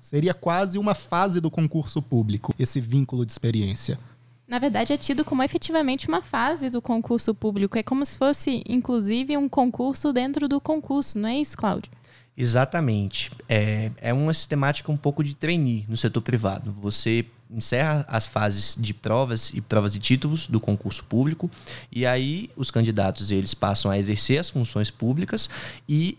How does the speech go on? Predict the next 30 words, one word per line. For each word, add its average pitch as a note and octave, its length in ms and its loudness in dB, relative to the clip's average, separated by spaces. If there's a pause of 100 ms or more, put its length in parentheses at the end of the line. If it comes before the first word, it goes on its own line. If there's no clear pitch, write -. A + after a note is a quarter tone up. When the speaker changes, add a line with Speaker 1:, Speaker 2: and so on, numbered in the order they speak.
Speaker 3:
a C#3+ 120 2
previsão, D3+ 560 0
a, B2+ 160 -2
a A#2 160 -2
ideia C3 360 0
do A#2 120 -2
governo A2 600 0
é A2+ 140 -2
que C3+ 380 0 (340)
apenas F3 420 -2
parte C#3+ 600 0 (100)
desses A#2+ 380 0
candidatos G#2+ 540 0
que - 80 -12
comecem B2+ 440 0
a C3+ 40 2
atuar A2+ 240 0
no A2 100 0
vínculo G#2+ 300 -2
de A2 60 -10
experiência A#2 440 0
sejam C#3 480 0 (220)
efetivamente C#3 680 0
nomeados. D3 680 -2 (280)
Hoje C#3+ 280 0
nós D3+ 180 0
temos G#2 560 0 (140)
o G#2 320 2
estágio G#2 320 0
probatório, G#2+ 560 0